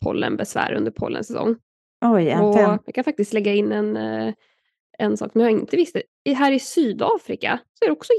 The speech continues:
Speaker 1: jättevanligt med pollenallergi. Och just nu är det
Speaker 2: Aha.
Speaker 1: jättemycket pollen, så att, eh, min kollega kom faktiskt in i, idag med jättemycket sy-, pollen, eh, symptom på pollenallergi.
Speaker 2: Jaha, men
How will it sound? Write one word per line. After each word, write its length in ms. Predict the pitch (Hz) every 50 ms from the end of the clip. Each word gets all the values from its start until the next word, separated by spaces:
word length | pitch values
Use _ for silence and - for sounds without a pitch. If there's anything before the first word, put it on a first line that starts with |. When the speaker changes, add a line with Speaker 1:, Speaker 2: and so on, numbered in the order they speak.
| 381
Speaker 1:
jättevanligt 920 | 349 - - _ _ - 165 - - - - 87 87 - - - - - -
med 180 | 254 - -
pollenallergi. 680 | - - 233 - - - - - - - - 104 139 240 - _ _ _ - - 190 220
Och 60 | 254
just 200 | 254 240 247 277
nu 60 | 302
är 140 | 339 294 247
det 60 | 233
Speaker 2:
Aha. 100 | 240 233
Speaker 1:
jättemycket 680 | 294 - - _ - 269 269 320 381 - - - 208 -
pollen, 460 | - 208 - 120 87 - 214 233 240
så 140 | - - 254
att, 260 | 240 - _ - 254
eh, 520 | 240 226 226 226 226 226 226 226 226 240 - _ _ _ _ -
min 120 | 254 254 233
kollega 380 | - 285 262 240 226 254 269
kom 180 | - 277 240 233
faktiskt 320 | 214 220 - - - -
in 180 | 226 233 220 214
i, 460 | 214 214 214 220 - - - - -
idag 400 | - 233 208 226 214 214 214 214 -
med 300 | 226 214 220 226 226 226
jättemycket 640 | 226 247 - _ _ 226 226 240 240 - - - 220
sy-, 100 | - - - -
pollen, 300 | - 214 196 202 220 220 - -
eh, 200 | - 233 226 220
symptom 460 | 226 - 269 240 - - 240 208 196 226
på 180 | - 220 226
pollenallergi. 760 | - - 214 180 170 - - 226 - - 220 208 - - 254 247 262 - _ _ _ _ _ _ _ _ _ _ _ _
Speaker 2:
Jaha, 720 | - 202 202 196 185 170 202 254 302 311 254 196 165 160 156
men 220 | 175 185 190 170